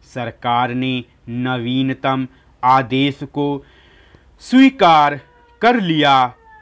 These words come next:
था। इसके बाद दूसरी पद्धति जो बाद में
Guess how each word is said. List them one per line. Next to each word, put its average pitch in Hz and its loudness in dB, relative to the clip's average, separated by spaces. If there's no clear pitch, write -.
था। 156 2
इसके 143 -6
बाद 123 0
दूसरी 131 -4
पद्धति 139 -2
जो 143 -2
बाद 180 2
में 151 0